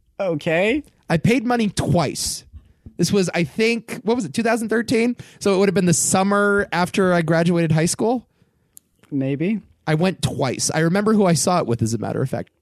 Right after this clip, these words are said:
Speaker 2: Twice! Paid for the imax ticket, paid for the regular ticket.
Speaker 1: <laughs>
Speaker 2: Uh, yeah, I, okay. So Neil Blomkamp is sort of a, I don't know. Wh-, what do you consider him? Like a one-hit wonder?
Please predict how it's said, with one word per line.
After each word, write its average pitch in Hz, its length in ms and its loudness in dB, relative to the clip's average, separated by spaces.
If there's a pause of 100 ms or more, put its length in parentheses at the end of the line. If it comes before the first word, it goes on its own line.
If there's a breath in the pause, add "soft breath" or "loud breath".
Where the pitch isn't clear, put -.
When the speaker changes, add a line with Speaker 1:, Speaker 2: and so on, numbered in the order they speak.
(140)
Speaker 2:
Twice! - 640 0 (880 soft breath)
Paid 170 160 2
for 156 80 2
the 123 60 2
imax 170 480 0
ticket, - 300 -2
paid 156 160 2
for - 80 0
the 139 80 -2
regular 120 280 -2
ticket. - 400 -4
Speaker 1:
<laughs> - 60 -20 (1800 loud breath)
Speaker 2:
Uh, 196 1000 2 (1300)
yeah, 302 280 2
I, 233 200 -6
okay. 170 320 -4 (420)
So 202 380 -2 (480)
Neil 240 220 2
Blomkamp 127 680 -4
is 139 180 -2
sort 208 280 -2
of 170 140 0
a, 127 360 -2 (1080)
I 240 80 0
don't 277 120 2
know. 131 260 0
Wh-, 208 340 0
what 262 100 2
do 311 60 4
you 330 60 2
consider 285 380 0
him? 123 200 -2
Like 143 140 -2
a 151 60 -2
one-hit 214 380 0
wonder? 269 460 0